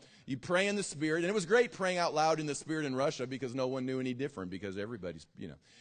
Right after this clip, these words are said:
So I'm there. And then finally it dawned on me this. I was convinced, I was so convinced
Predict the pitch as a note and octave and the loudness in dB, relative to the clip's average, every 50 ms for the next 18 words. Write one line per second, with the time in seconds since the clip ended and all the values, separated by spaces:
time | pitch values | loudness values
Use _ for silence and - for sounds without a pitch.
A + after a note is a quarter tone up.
0 | - - - - - - F3+ F3 E3 F#3 G#3+ B3 B3 B3 A#3+ A#3 G#3+ G#3 F#3 D3+ | -20 -20 -20 -16 -6 0 2 2 4 6 6 6 6 6 6 6 4 2 2 4
1 | A3+ A3 F3 - A#3 A#3 B3 B3 B3+ A#3+ G#3 F3 D#3+ G#3+ A3+ A#3 A#3+ A3+ G#3+ G3 | 4 2 2 4 2 4 4 4 4 4 4 4 4 4 4 6 6 4 4 4
2 | F#3+ F#3+ F#3 E3 F#3+ G#3+ F3+ C3 B2+ - - E3 G3+ B3+ C4+ C4 A3+ F3+ - - | 4 2 2 4 4 4 4 4 0 0 2 4 6 6 6 6 4 2 0 -2
3 | - G#3+ F#3 D#3 D3 F3 A3+ A3 E3 C#3 - - F3+ E3+ F3 E3 - - - A#3 | -2 0 0 0 2 2 2 2 2 0 0 0 0 2 2 0 -2 -4 -2 0
4 | - C#4 A3 - - B3+ A3+ G3 F3+ G#3 G3+ F3 - - - | 0 0 0 0 -2 -2 -2 0 2 2 0 0 -2 -6 -10